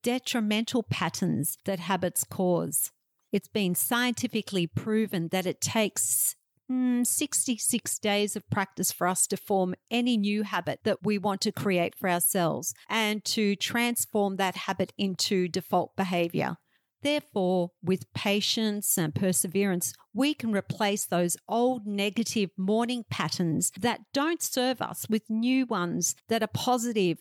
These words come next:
and that can help us set up our day to create more positive outcomes. As I stated earlier, the most successful, influential, and prominent business persons, leaders,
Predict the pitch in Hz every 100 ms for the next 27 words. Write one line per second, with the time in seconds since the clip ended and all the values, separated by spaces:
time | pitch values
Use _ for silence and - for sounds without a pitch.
0 | - - 226 226 208 - 208 196 240 240
1 | - 185 - - 226 220 202 - 196 202
2 | 202 180 170 170 - _ - - - 214
3 | 202 190 202 180 180 - 196 202 180 170
4 | 165 147 - 175 160 147 143 - _ _
5 | - 294 302 254 220 - 240 214 196 185
6 | 185 190 196 160 151 190 196 202 214 -
7 | 214 - - 226 220 - - 233 233 233
8 | - 226 226 233 202 190 196 - 196 190
9 | 175 - 190 180 175 170 - 240 233 240
10 | - - 214 254 233 - - 196 190 -
11 | 214 196 190 - - 226 220 233 240 233
12 | 208 185 190